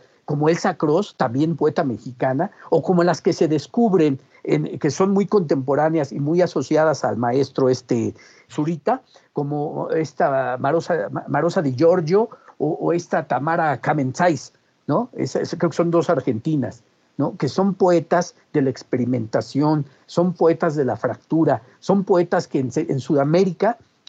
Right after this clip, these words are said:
tuvieron un impacto muy fuerte con las vanguardias y que a veces incluso las mismas vanguardias les hizo daño, porque se quisieron ir más allá, quisieron ir al límite y de repente se pierden en, en ese calabozo de los ismos, donde lo único que queda es mejor regresar,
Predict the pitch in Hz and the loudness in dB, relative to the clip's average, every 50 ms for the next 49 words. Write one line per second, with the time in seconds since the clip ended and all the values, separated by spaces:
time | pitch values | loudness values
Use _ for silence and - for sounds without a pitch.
0 | - 127 - 156 151 160 180 202 202 190 202 208 202 190 170 131 - 175 175 - | -8 -4 -2 -2 0 2 2 2 2 2 2 2 2 0 -2 0 0 -2 -2 0
1 | - - 160 151 156 175 196 170 - - 180 175 170 170 - 185 - 180 143 123 | -2 -2 -2 0 2 0 0 0 0 2 2 2 2 2 -2 -2 0 -2 0 0
2 | 123 117 - 139 135 135 127 151 160 151 143 156 175 180 - _ _ _ - 143 | -2 0 0 0 0 2 2 2 2 4 4 2 0 0 -2 _ _ _ -6 -6
3 | 127 - 165 147 151 175 185 - 247 - - 175 151 135 - 165 180 185 147 180 | 0 0 0 2 4 2 2 2 -2 -2 0 -2 -2 -2 0 0 0 0 2 2
4 | 143 120 120 127 156 170 165 190 185 160 156 131 131 127 139 143 139 135 139 170 | 0 0 0 -2 -2 -2 0 0 0 0 0 0 0 2 2 2 2 2 2 2
5 | 185 - - _ _ _ _ _ 131 151 143 - 175 156 - 160 131 156 160 208 | 0 0 -6 _ _ _ _ _ -2 -2 0 0 -2 0 2 2 2 4 2 2
6 | 202 160 123 101 - _ _ _ _ _ _ _ 139 139 135 - - 147 143 156 | 2 0 -2 -4 -8 _ _ _ _ _ _ _ -2 -2 -2 -2 -2 0 0 0
7 | 151 - _ _ - 160 143 - 156 143 - 214 214 214 202 202 196 190 185 180 | -2 -6 _ _ -10 -10 -8 -8 -6 -2 0 0 2 2 2 2 2 2 2 2
8 | 180 180 175 - 190 175 147 156 170 170 160 - 165 139 180 170 170 170 175 170 | 2 2 2 0 0 0 2 2 2 2 0 -4 -4 -2 0 0 0 2 2 2
9 | 160 143 147 170 165 165 175 151 - 214 233 - - _ _ _ - 139 151 143 | 2 2 2 0 0 0 -2 0 0 0 0 0 -6 _ _ _ 0 0 2 2
10 | 143 151 135 - 185 175 147 - 170 - 165 139 - 170 175 175 170 165 147 139 | 2 2 2 2 0 2 0 -2 -2 -2 -2 -2 0 2 2 2 2 0 0 -2
11 | 139 135 135 139 - - 135 139 165 175 - 214 175 - 160 147 139 127 147 170 | -2 -2 -4 -4 -4 -2 -2 0 0 0 0 -2 -2 -2 -2 0 0 2 2 2
12 | 160 - 170 139 135 120 120 117 117 - _ - 185 185 165 139 - 165 185 262 | 2 2 0 2 2 0 0 -2 -6 -8 _ 0 0 0 0 -2 -2 0 0 0
13 | 269 - - _ _ _ _ _ - _ - 160 156 147 165 160 160 170 196 208 | -2 -4 -10 _ _ _ _ _ -16 _ 0 0 2 4 4 4 4 4 4 2
14 | 208 196 202 165 - 165 147 135 - 170 175 170 160 180 151 - - 175 151 160 | 2 0 -2 -2 -2 -2 -2 0 2 2 2 2 2 0 0 0 0 0 2 2
15 | 165 139 123 123 113 - - 160 160 143 | 0 0 -2 -4 -2 0 0 0 0 0